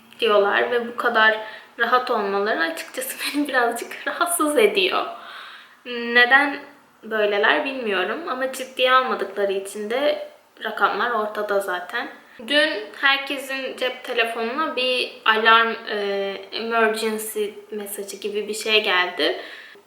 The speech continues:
"İnsanlarla aranıza bir buçuk metre mesafe koyun."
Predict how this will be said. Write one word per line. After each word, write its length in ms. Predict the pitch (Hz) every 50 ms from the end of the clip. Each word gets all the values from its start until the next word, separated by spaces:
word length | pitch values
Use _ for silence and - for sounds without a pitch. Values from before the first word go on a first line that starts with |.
| _ _ _ -
"İnsanlarla 680 | 254 247 233 240 - 240 240 240 247 269 277 254 233 220
aranıza 520 | 220 220 214 214 220 226 226 294 294 -
bir 140 | 262 240 240
buçuk 300 | 240 - - 226 - 220
metre 320 | 208 202 202 - - 311
mesafe 560 | 302 262 247 - - - 220 220 - 240 240
koyun." 440 | 240 - 220 208 208 202 196 196 -